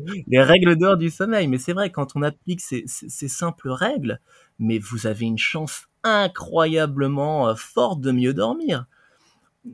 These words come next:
Euh, c'est, c'est, pour bien dormir, il y a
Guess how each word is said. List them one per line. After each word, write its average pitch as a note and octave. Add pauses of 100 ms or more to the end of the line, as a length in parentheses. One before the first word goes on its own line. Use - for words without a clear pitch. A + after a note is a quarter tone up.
Euh, A#2+
c'est, -
c'est, - (680)
pour F#3+
bien F#3+
dormir, G#3 (880)
il -
y G#2+
a -